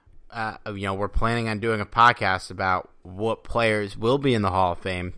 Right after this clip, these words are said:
that are active. But to me, if he gets in, it's gonna take a while.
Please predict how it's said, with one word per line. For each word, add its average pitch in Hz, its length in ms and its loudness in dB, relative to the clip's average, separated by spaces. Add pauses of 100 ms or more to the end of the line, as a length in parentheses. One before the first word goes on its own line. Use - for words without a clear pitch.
that 95 140 -2
are 90 120 -2
active. 98 560 0 (760)
But 104 500 2
to - 180 -8
me, 127 680 -2 (1120)
if 123 280 -6
he 117 140 -10
gets 135 280 0
in, 131 140 4
it's 107 140 -4
gonna 98 160 -4
take 95 240 -4
a 92 40 -10
while. 85 340 0